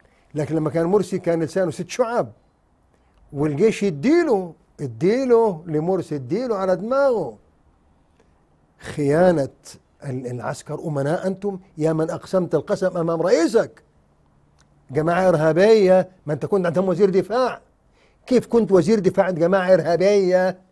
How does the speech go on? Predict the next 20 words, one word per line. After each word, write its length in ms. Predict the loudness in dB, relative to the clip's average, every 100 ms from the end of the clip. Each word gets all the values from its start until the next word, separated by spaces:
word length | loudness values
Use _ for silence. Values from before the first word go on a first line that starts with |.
| _ 0
كيف؟ 480 | 4 4 2 -4 _ _ _ _ _ _ _ _ _ _ -14
ها. 760 | -8 -4 -4 -4 -8 -12 -16 -18 -20 _ _ _ _ _ _ _ _ _ _ _ _ _ _ _ _ _ _
استخدام 480 | -14 -10 -2 0 2
الأقباط، 560 | 0 -2 -2 0 0 -4 _ -4
يا 280 | -2 -2
أقباط 500 | -4 -8 -4 -2 -2 -6 _ _ -16
عار 640 | -8 -2 2 2 2 0
أن 120 | -4 -8
تستخدموا، 640 | -6 -4 -4 -4 -6 -10 -18 _ _ _ _ _ _ _ _ _
عار 480 | -4 2 2 2 0
أن 100 | -2
تكونوا 360 | -4 -2 -2
مع 120 | -2 -2
الانقلاب 600 | -4 -4 -2 -2 -2 -6 _ _ _ _ _ _ _
فقط 460 | 0 2 4 2 0
لأن 240 | 0 2
المنقلب 640 | 0 2 0 0 2 2 2
عليه 300 | 0 2 2
ينتمي 340 | 0 -2 -2
للإسلام. 460 | -2 -6 -8 -6